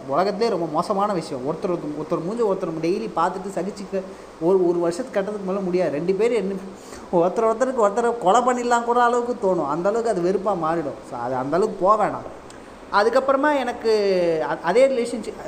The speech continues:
ரெண்டாவது என்ன நடக்கும்னா, அது அந்த மாதிரி இன்ட்ரெஸ்ட் லூஸ் ஆகும்போது எனக்கு வேற ஒரு பொண்ணு மேல ஒரு அட்ராக்ஷன் வர ஆரம்பிச்சிச்சு. And I went little close with that girl. கொஞ்சம் இன்டிமேட்டா நான் போயிட்டேன். But போயிட்டு எனக்கு ரொம்ப கில்ட்டியா தான் ஃபீல் ஆச்சு எனக்கு. நான் அந்த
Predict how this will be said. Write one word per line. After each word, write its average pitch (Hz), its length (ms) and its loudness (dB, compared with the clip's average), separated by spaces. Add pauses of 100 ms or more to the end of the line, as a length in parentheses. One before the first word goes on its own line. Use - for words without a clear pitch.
(120)
ரெண்டாவது 285 340 4
என்ன 240 280 0
நடக்கும்னா, 220 420 0
அது 208 300 2
அந்த 180 160 2
மாதிரி 240 240 2
இன்ட்ரெஸ்ட் 233 300 -2
லூஸ் 208 180 -4
ஆகும்போது 202 500 2
எனக்கு 180 260 0
வேற 196 260 4
ஒரு 202 140 4
பொண்ணு 196 260 0
மேல 208 180 0
ஒரு 165 160 2
அட்ராக்ஷன் 165 400 0
வர 147 280 2
ஆரம்பிச்சிச்சு. 139 520 -4 (480)
And 180 200 2 (560)
I 190 180 4
went 226 40 4
little 220 460 -2 (480)
close 220 300 6
with 180 120 -2
that 175 180 0
girl. 147 160 0
கொஞ்சம் 196 280 0
இன்டிமேட்டா 202 400 -2
நான் 196 200 0
போயிட்டேன். 175 300 -2 (460)
But 233 80 -4 (140)
போயிட்டு 285 640 4
எனக்கு 240 280 0
ரொம்ப 208 220 2
கில்ட்டியா 226 480 4
தான் 247 140 2
ஃபீல் 214 240 0
ஆச்சு 165 200 0
எனக்கு. 139 380 -6 (280)
நான் 170 160 2
அந்த 170 140 -2